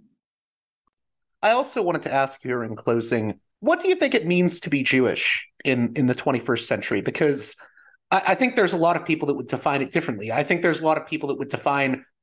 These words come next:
uh, how they identify with Israel or what Israel means to them. I think there's people that would define that differently, you know, if you were to poll them on their own views. And, you know, I think we live in a scary time where we have people like Donald Trump saying, you know, "American Jews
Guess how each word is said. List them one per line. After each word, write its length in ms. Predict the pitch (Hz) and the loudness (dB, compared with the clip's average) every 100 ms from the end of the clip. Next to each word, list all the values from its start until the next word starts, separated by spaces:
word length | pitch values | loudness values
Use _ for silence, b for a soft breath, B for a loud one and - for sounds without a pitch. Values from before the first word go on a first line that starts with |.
| _ - | _ -2
uh, 460 | 135 131 131 127 - _ | 2 4 2 0 -4 _
how 160 | - 165 | -2 0
they 160 | 170 139 | 2 2
identify 540 | 127 147 - 131 123 - | 2 0 0 0 0 -4
with 180 | 135 - | -6 -2
Israel 340 | 202 185 127 | 0 0 0
or 100 | 104 | 0
what 200 | 117 131 - | 0 0 0
Israel 340 | 160 180 131 | 0 2 0
means 280 | 110 104 107 | 0 -8 -8
to 60 | - | -4
them. 180 | 101 - | -4 -2
I 120 | 139 139 | -2 0
think 340 | 151 139 - b b - | 0 -2 -10 b b -2
there's 200 | 147 139 | 0 0
people 240 | - 156 | 0 0
that 120 | 143 139 | 0 0
would 100 | 139 | -2
define 320 | 135 156 147 | 0 0 2
that 240 | 185 - | 0 0
differently, 400 | 156 - - 98 | -2 -4 -8 -10
you 160 | 98 127 | -4 0
know, 240 | 131 139 | 2 2
if 160 | 131 135 | 0 -2
you 80 | 127 | 0
were 100 | 120 | 0
to 120 | 117 B B B B | -2 B B B B
poll 180 | 202 180 | 2 4
them 200 | 151 127 | 2 2
on 160 | 127 123 | 2 2
their 160 | 127 | 4
own 200 | 127 123 | 2 0
views. 600 | 113 170 196 151 113 - B B B - | -2 2 4 4 0 -8 B B B 0
And, 320 | 196 190 185 - | 2 2 0 -6
you 120 | 196 | -2
know, 220 | 208 180 180 | 2 4 4
I 80 | 180 | 0
think 240 | 254 240 240 | 0 -2 2
we 80 | |
live 220 | 202 190 180 | 2 2 0
in 60 | |
a 40 | 127 | -4
scary 400 | - 160 143 123 | -2 0 0 0
time 520 | - 202 185 160 139 | 0 2 4 2 -2
where 160 | 147 147 | -2 2
we 160 | 147 | 2
have 280 | 143 143 - | 2 2 -2
people 580 | - 202 196 160 143 135 B B B - | -6 -6 2 4 4 2 B B B 0
like 280 | 143 143 | 0 0
Donald 320 | 160 147 135 127 | 0 2 0 0
Trump 280 | 208 196 | 0 0
saying, 440 | - - 151 139 143 | -2 0 2 2 -2
you 180 | 156 151 | -4 0
know, 160 | 139 | 0
"American 540 | 156 160 214 233 226 160 | 2 2 4 2 -4 -8
Jews 720 | - 240 240 143 139 143 | -2 2 4 2 0 -4